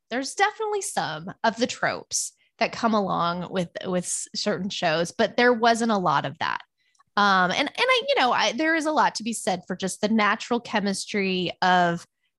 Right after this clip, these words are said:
the two leads. Now, this is based on a webtoon, and it's a, it's actually a very popular one that somebody in Discord was saying they were driving down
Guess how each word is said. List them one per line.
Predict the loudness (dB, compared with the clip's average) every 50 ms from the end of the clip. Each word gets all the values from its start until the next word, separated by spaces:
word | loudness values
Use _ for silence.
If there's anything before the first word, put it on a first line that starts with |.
| _ 0
the | 0 0
two | 0 -2 -4 -2 0 0 2 2 0
leads. | 0 0 -2 -2 -4 -4 0 2
Now, | 2 2 2
this | 2 2 0 0 2 2
is | 0 0 0
based | 0 0 2 2 2 2 0 -2 -6 -8 -6 -4
on | -2 0 0 0 0 0 -2 -2
a | -4 -4 -4
webtoon, | -2 -2 -4 -4 -6 -6 -6 -4 -4 -4 -6 -8 -10 _ _ _ -20 -20 -20 -20 _ _ -4
and | -2 0 2 2 2 2 2 0 -2 -2 -4
it's | -6 -2 0
a, | 0 0 0 0
it's | -2 2 2
actually | 2 2 2 2 0 0
a |
very | 2 0 0 0 0 -2 -4 -6
popular | -12 -6 -2 -2 -2 -2 -2 -2 -2 0 0 2 2 2 2
one | 2 2 2 2 2 2 2 2 2 2 2
that | 0 0 0 -2
somebody | -6 -10 -10 -10 -12 -12 -10 -8 -4 -2 0 2 2 0 0 -2 _ _ _ _ _ _ _ _ _ _ _ _ _ _ _ _ _ _ -14 -4 2
in | 2 4 4
Discord | 4 2 2 2 0 -2 0 2 2 2 2
was | 2 0 0
saying | 0 -2 0 0 2
they | 2 0
were | 0 -2
driving | -2 0 2 2 2 2 2 0 0
down | 0 0 0 0 0 -2 -2 -4 -4 -4 -6 -6